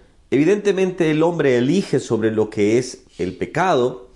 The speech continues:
y esto termina trayendo la maldición de la muerte. Ahora, cuando vemos todo esto,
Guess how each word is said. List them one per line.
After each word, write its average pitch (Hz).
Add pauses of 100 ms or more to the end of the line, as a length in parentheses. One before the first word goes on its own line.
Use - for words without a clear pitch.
(360)
y 135
esto 190
termina 156
trayendo 110
la 101
maldición 95
de 82
la 95
muerte. 170 (500)
Ahora, 139
cuando 147
vemos 277
todo 208
esto, 170